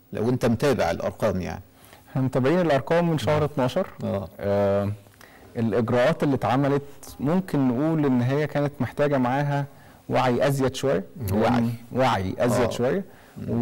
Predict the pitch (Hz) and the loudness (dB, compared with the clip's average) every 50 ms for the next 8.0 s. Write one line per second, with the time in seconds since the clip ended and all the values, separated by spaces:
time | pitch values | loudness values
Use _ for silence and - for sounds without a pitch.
0 | 117 120 120 117 113 107 - 120 117 135 151 160 151 147 - 160 160 147 - 160 | 2 2 2 2 2 0 0 0 2 2 2 2 0 0 0 -2 -2 -2 -2 -2
1 | 151 156 160 143 143 135 - 139 151 143 151 139 - - 143 143 160 170 165 - | 0 2 2 2 2 2 2 2 2 2 0 -2 -2 -2 -2 0 0 0 -2 -2
2 | 139 127 127 117 - - 113 120 131 143 139 120 110 113 120 113 - 135 - - | -2 -2 -2 -2 -2 -2 0 0 0 0 0 0 -2 -2 -2 -2 -2 -2 -4 -4
3 | - 127 110 107 127 127 120 113 120 151 185 - - - - _ _ _ _ - | -4 -4 0 2 2 2 2 2 0 -2 -4 -8 -14 -20 -20 _ _ _ _ -20
4 | - - - - - - - 101 101 95 113 123 127 123 120 117 113 107 107 104 | -20 -20 -20 -20 -16 -8 -4 -2 0 0 2 2 2 2 2 2 2 0 0 0
5 | 104 104 104 104 - - 101 104 104 104 104 101 101 - - - 120 - 139 120 | 0 0 -2 -2 -4 -4 -4 -4 -2 -2 -2 -2 -4 -4 -4 -6 -4 -2 0 0
6 | 117 120 - - 113 - 139 147 147 143 131 123 135 147 - - - - - 82 | 2 2 0 0 0 0 0 2 2 2 2 0 0 -2 -4 -8 -12 -10 -8 -6
7 | 90 80 - 113 127 143 - - - - 87 104 101 104 104 98 - - - | -6 -6 -4 -2 -2 -2 -4 -4 -4 -2 -2 0 0 0 0 -2 -2 -6 -12